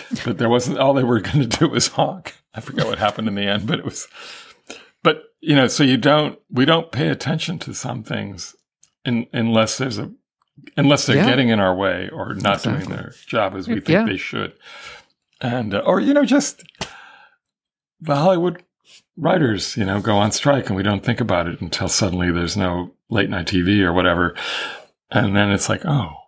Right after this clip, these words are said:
Speaker 1: yeah, there are a lot of people here that are working behind the scenes that we don't see." And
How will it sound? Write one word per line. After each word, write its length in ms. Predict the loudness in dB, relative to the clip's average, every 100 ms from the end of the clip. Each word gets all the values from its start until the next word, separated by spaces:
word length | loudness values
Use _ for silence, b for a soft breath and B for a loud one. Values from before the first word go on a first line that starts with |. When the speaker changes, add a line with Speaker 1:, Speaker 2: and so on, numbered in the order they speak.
| _
Speaker 1:
yeah, 280 | 2 2 2
there 120 | 0
are 40 | 0
a 20 |
lot 180 | 2 0
of 80 | 0
people 280 | -2 0
here 180 | 0 0
that 120 | 0
are 80 | -2
working 500 | 0 0 0 -2 -2 0
behind 340 | 4 4 4
the 60 | 0
scenes 420 | 0 2 0 -2
that 100 | -2
we 100 | 0
don't 220 | -2 -4
see." 320 | -4 0 0
And 240 | 0 -4